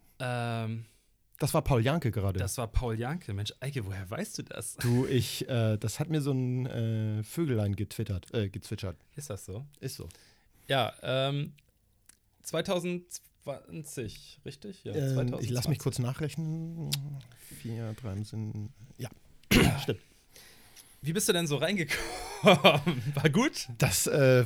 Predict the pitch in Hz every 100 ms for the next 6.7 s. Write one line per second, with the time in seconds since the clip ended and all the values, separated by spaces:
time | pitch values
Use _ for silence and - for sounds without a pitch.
0 | 107 123 123 - - - - - 127 131
1 | 131 135 143 175 - 202 - _ - 202
2 | 359 - - - - - - - 117 -
3 | 160 117 110 - - - - - 135 160
4 | 147 135 131 123 135 139 104 92 101 131
5 | _ - - - - _ _ _ _ _
6 | _ 110 107 101 98 95